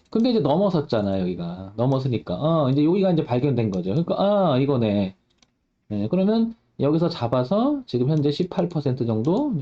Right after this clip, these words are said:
급등을 해주니까 이익 실현이 들어간 건데, 음, 이 과정을 한번 보자고요. 그런데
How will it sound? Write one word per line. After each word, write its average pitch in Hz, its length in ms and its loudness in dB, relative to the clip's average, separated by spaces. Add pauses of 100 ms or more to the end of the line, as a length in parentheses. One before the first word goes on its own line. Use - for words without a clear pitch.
급등을 131 340 -2
해주니까 165 480 0
이익 120 200 0
실현이 113 320 0
들어간 107 360 -4
건데, 101 440 -6 (920)
음, 127 260 0
이 208 80 0
과정을 185 380 0
한번 185 180 2
보자고요. 120 420 0
그런데 240 480 0